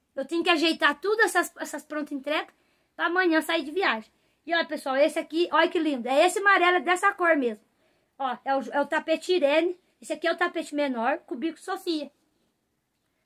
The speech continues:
Ó que lindo, pessoal, esse aqui é a redinha da tampa do vaso, ó. Tá vendo?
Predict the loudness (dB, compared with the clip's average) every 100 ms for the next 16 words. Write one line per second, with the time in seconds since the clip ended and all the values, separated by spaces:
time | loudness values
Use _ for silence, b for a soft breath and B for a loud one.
0 | _ _ -12 -10 -6 -4 -4 -8 -10 -10
1 | -10 -8 2 4 6 4 2 -2 -2 -2
2 | -6 -12 -14 -2 2 4 2 -10 _ _
3 | _ _ _ _ _ _ _ _ _ _
4 | _ -14 -8 -8